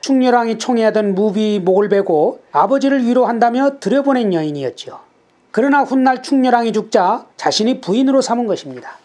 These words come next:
이 중 충선왕의 사랑을 가장 많이 받은 여인은 조비였습니다.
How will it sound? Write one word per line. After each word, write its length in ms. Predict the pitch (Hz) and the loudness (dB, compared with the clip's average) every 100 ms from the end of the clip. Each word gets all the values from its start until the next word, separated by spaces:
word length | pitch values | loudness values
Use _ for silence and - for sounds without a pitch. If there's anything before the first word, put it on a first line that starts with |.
| _ - _ _ _ | _ -20 _ _ _
이 160 | 185 | -4
중 340 | 185 302 302 277 | 0 2 2 0
충선왕의 540 | - 285 240 262 254 | 0 0 2 2 0
사랑을 480 | 254 226 233 240 247 | 0 0 2 0 0
가장 320 | - - 254 | 0 0 2
많이 220 | 269 254 | 2 0
받은 340 | - 214 214 208 | 0 0 2 2
여인은 400 | 196 190 254 269 | 2 2 0 -2
조비였습니다. 880 | - 240 254 180 - 147 131 131 | -2 0 2 0 -2 -8 -6 -6